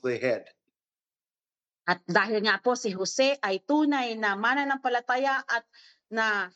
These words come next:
Speaker 2: naniniwala, nananampalataya sa Panginoon, siya nga po ay naging, um, um, kanang kamay ni Parao o pangalawang kataas-taasan sa kaharian, at siya po ay tunay na naging maayos ang kanyang pamamalakad.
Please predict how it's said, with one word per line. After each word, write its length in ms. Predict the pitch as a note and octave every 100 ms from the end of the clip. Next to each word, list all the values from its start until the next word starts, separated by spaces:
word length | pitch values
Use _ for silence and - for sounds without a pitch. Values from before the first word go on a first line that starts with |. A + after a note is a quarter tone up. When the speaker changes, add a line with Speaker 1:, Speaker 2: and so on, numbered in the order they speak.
| -
Speaker 2:
naniniwala, 880 | A#3+ C4 D4+ D4 A3 C4 E4 E4 -
nananampalataya 960 | A3 A#3 A#3 B3 A#3 A3 A3 B3 D4 B3+ -
sa 240 | - A3+
Panginoon, 720 | - A3+ A3 A3+ C#4 D#4 D#4+ - - -
siya 160 | A3+
nga 160 | A3 A3
po 240 | - A#3+ -
ay 240 | A3 G#3+
naging, 400 | A3 G#3+ A3+ G#3+ G#3 - - -
um, 320 | F#3+ F#3 F3 F3 _ _ _ _ -
um, 240 | - G3 G3
kanang 400 | - B3 C#4 D4+
kamay 480 | D4+ A#3 B3 F4 F4
ni 160 | C#4+ C4
Parao 400 | A#3 A3+ C#4+ B3+
o 80 | C4
pangalawang 720 | B3+ A#3+ A#3 B3+ C4 B3+ B3+
kataas-taasan 1040 | A#3+ - A3+ - - - B3+ D4 D4 C#4+
sa 320 | C#4 A3+ G3+ G3 - _
kaharian, 640 | A3 A#3 A#3 C4+ D4 C#4+
at 160 | A3 -
siya 160 | A3+
po 240 | - C4 B3+
ay 240 | A#3 A3 G#3 - _
tunay 480 | - C4 C#4 C4+ C4
na 240 | A#3+ A3 G#3+ _ _ _ _
naging 480 | A3+ A3+ D4 C4 A#3+
maayos 800 | A3+ - - D#4 F4+ F#4+ D4+ -
ang 80 | B3
kanyang 320 | B3+ B3+ B3+
pamamalakad. 800 | B3 A#3+ A#3 A3 C4 - C#4 G3